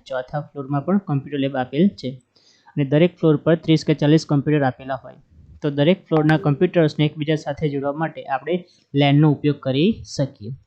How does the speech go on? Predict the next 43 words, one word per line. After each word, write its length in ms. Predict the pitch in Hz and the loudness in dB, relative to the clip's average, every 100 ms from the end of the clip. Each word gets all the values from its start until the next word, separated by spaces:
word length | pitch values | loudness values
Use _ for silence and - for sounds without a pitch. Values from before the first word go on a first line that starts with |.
| - | -10
ઓકે, 240 | 139 220 | 0 2
ખ્યાલ 280 | 220 - 143 | 2 0 0
આવી 120 | 151 | 2
ગયો 120 | 165 180 | 0 0
તમને? 280 | 180 185 | 0 2
ઝીરો 260 | 175 147 151 | 0 0 -2
થી 120 | 156 | -2
દસ 240 | 151 151 - | 0 -2 -2
કિલોમીટરની 600 | 156 151 147 147 170 151 | -4 -4 -4 -4 -4 -4
એરિયામાં 520 | 131 139 135 156 160 | -4 -2 -2 -4 -10
ઉપયોગ 340 | 135 135 160 190 | -12 -6 -4 -6
થાય 440 | _ _ - 143 | _ _ -4 -2
છે, 100 | 139 | 2
એને 160 | 139 139 | 2 2
કહેવાય 380 | 139 135 180 202 | -2 0 0 0
લેન. 340 | 135 127 120 120 - _ _ _ _ _ _ - - - _ - | 0 0 0 -4 -10 _ _ _ _ _ _ -20 -20 -20 _ 0
તમે 160 | 147 160 | 4 6
અહીંયા 260 | 151 175 175 - - | 6 4 2 -4 -4
ફોટોમાં 380 | 143 151 147 139 | -2 2 2 2
જોઈ 180 | 143 | 0
શકો 240 | 139 139 135 | -2 -4 -4
છો, 260 | 135 135 - | -2 -2 -2
એક 220 | 147 - | -4 0
જ 120 | 170 | -2
કમ્પ્યુટર 460 | - 143 143 135 131 | 0 -4 -2 -8 -8
હોય, 240 | 131 165 196 _ _ _ - | -4 -2 -2 _ _ _ -4
પણ 140 | 147 | -2
એક 180 | 156 165 | 0 -2
કમ્પ્યુટરના 600 | - 143 147 139 139 139 143 | 0 0 0 -2 0 0 0
જે 160 | 139 | -2
જુદા 240 | 131 135 156 | -4 -2 -2
જુદા 320 | 151 160 151 | 0 -2 0
મશીન 400 | 139 139 139 143 | 0 -2 -2 -2
હોય 100 | 135 | -2
એટલે 120 | 131 | -2
કે 140 | 139 143 | -6 -10
સી 180 | - 139 | -12 -16
પી 180 | 151 | -8
યુ 100 | 151 | -6
હોય 140 | 135 135 | -4 -4
એને 300 | 131 135 151 | -4 -4 -4
જોડવા 220 | 139 135 | -4 -6
માટે 440 | 131 127 120 180 | -4 -6 -4 -4